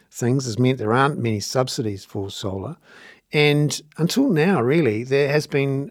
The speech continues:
not much focus on massive scale solar electricity, uh, additions.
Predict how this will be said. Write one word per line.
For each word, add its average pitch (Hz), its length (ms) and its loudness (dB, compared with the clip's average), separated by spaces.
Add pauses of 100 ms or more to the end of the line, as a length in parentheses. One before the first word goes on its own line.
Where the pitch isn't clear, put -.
not 151 340 0
much 131 220 -2
focus 117 520 -2
on 110 340 -4
massive 127 880 -2
scale 110 680 -2
solar 123 300 0
electricity, 101 920 -6
uh, 117 280 -12
additions. 110 600 -8